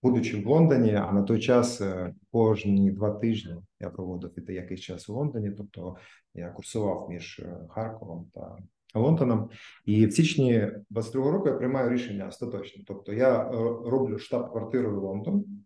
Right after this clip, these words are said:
і працюю в Харкові там дистанційно, також, е,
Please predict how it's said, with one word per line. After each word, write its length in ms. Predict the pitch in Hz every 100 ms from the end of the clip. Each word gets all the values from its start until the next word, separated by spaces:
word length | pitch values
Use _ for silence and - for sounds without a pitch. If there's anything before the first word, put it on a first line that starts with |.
| _ _
і 160 | - 247
працюю 560 | 247 175 - 143 131 -
в 80 |
Харкові 580 | 143 - - 90 85 82 82
там 160 | 80 80
дистанційно, 1000 | 98 - 98 - 147 143 110 92 - -
також, 520 | - 107 101 98 -
е, 120 | 87